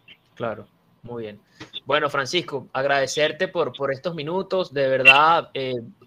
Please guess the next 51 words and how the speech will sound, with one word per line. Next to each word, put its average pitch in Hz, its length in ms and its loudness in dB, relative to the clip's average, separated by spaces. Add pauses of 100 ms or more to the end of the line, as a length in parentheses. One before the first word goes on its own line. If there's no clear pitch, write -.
deseándote 131 680 0
por 139 220 4
acá 151 440 6
y 113 160 -2 (140)
desde 120 240 -2
todo 127 220 0
el 147 80 0
programa 147 400 0
que, 123 180 -8 (280)
que 123 120 -8
puedan 147 300 -4
llegar 131 200 0
a 135 40 -6
un 151 80 -2
acuerdo 147 300 0 (100)
pronto, 180 480 2 (460)
que 139 120 -2
la 139 100 2
salud 139 300 -2
de 160 120 0
tus - 220 -8
hijos, 160 440 -2
eh, 120 300 -6
y, 113 560 -10
y, 113 40 -10
bueno, 139 220 -2
la 120 140 -4
de 110 100 -6
todos 143 460 0
esté 123 500 -4
bien 151 340 0
o 123 60 -10
que 110 100 -12
se 107 140 -16
pueda 123 260 -2
solventar, 120 640 -4 (100)
eh, 107 500 -10
y 107 80 -18
que - 140 -14
pueda 117 200 0
llegar 127 160 0
esa 135 120 -6
ayuda 135 260 -2
para, 117 200 -2
para 110 240 -8
ayudar 123 300 0
a 135 80 -2
que 117 100 -10
eso 131 160 -10
pase 131 260 -4
rápido 156 440 0